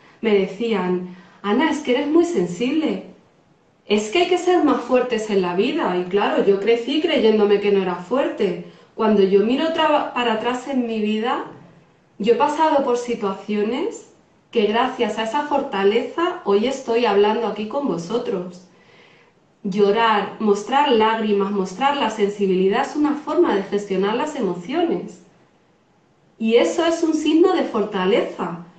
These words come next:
Para mí ser débil es reprimirte las emociones. Yo no soy de dar consejos, no me gustan los consejos, pero sí que puedo compartir cosas que a mí me han servido y que yo he visto que sirven.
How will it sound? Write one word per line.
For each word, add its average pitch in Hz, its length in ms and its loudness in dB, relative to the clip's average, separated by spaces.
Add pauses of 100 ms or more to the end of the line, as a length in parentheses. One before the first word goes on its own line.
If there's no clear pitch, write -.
(480)
Para 202 280 0
mí 277 200 6
ser 349 320 0
débil 311 380 2
es 330 420 -2
reprimirte 233 840 2
las - 240 -2
emociones. 185 880 -2 (640)
Yo 254 240 0
no 349 80 4
soy 349 200 4
de 349 80 6
dar 277 280 2
consejos, 202 640 0
no 214 160 2
me 262 120 2
gustan 294 420 -2
los 208 120 0
consejos, 180 880 -6
pero 320 500 0 (320)
sí 277 300 -4
que 208 140 2
puedo 220 420 2
compartir 262 880 0
cosas 262 680 -2
que 226 60 -6
a 202 60 0
mí 240 200 2
me 202 80 2
han 208 120 0
servido 254 500 -2
y 330 60 -4
que 202 140 4
yo 202 60 6
he 202 60 4
visto 214 320 -4
que 180 100 -6
sirven. 170 600 -4